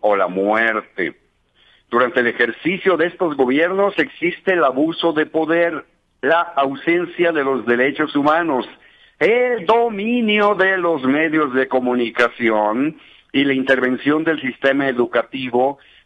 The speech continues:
a fin de formar y moldear a la sociedad con los diversos mecanismos de control para que obedezca las órdenes del líder.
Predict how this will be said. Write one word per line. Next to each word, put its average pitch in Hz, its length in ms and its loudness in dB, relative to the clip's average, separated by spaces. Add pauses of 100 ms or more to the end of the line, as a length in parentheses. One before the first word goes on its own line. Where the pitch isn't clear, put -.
a 123 120 0
fin 202 300 0
de 202 100 2
formar 143 560 0
y 156 80 -8
moldear 131 460 2
a 156 100 0
la 139 100 -4
sociedad 120 640 -2
con 143 160 -4
los 123 160 -2
diversos 120 540 -2
mecanismos 123 680 -2
de 127 100 -2
control 170 640 -2
para 147 200 0
que - 140 -6
obedezca 123 560 -2
las 131 220 -2
órdenes 110 580 0
del 117 260 -2
líder. 85 520 -2